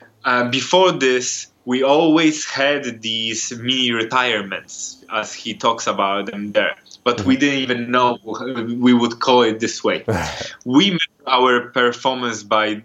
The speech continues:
Speaker 1: our mini retirements. We would work for, like, two, three months really hard,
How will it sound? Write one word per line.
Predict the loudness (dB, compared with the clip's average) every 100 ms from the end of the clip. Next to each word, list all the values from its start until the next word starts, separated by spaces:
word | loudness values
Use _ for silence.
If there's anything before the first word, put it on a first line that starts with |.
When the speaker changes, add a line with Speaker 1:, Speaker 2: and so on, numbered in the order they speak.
| -6
Speaker 1:
our | 0 2 0
mini | 0 -4 -4
retirements. | -2 0 0 0 -2 -8 -12 -6
We | -6
would | -2 -4
work | 0 2 2 -2
for, | -6 -2
like, | -2 -2 -6 _
two, | -6 -2 0 0 -2 -8 _ -4
three | 0 0 2
months | 2 0 -4 -6
really | 0 2 2 -2
hard, | -2 2 4 2 0